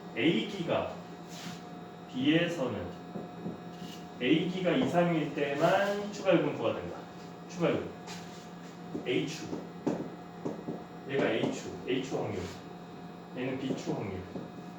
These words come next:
되겠죠? 이 상태다.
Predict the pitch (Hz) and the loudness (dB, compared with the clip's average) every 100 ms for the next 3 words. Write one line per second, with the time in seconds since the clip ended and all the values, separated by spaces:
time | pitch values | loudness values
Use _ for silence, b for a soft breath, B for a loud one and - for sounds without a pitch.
0 | - - - - - - - - - - | -6 -4 -2 -4 -6 -12 -12 -12 -12 -12
1 | - - - - - - 143 160 202 190 | -12 -12 -12 -12 -12 -8 -4 -2 -2 -4
2 | - - - - - - - 127 131 139 | -6 -8 -6 -6 -6 -10 -12 -8 -6 -4
3 | - 98 98 101 | -2 -2 0 -2